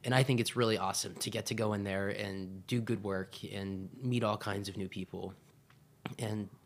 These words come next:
all in all, you know, keep busy in a way that is otherwise hard to do when you're home from college and you don't really have any other obligations.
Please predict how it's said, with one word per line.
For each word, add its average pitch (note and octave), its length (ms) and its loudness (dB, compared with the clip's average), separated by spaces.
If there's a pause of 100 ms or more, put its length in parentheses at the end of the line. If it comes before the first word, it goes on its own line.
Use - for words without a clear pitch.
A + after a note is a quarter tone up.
(560)
all A2 200 0
in A2 100 2
all, G#2+ 320 -2 (340)
you G#2 80 -14
know, F2+ 160 -14 (360)
keep B2+ 240 -4
busy A#2 280 2
in A2 120 2
a A2 40 2
way G#2+ 200 4
that G2+ 160 0
is G2+ 180 -4
otherwise G#2+ 480 0
hard G#2 220 -2
to - 80 -4
do G#2 180 -2
when G2+ 140 -2
you're G2+ 100 -2
home F#2+ 160 -4
from G2 160 -8
college F#2 460 -2
and F2+ 120 -6
you F#2+ 60 -6
don't G2 180 -6
really G2 200 -6
have F#2 220 -4
any F#2 140 -8
other - 220 -8
obligations. - 680 -8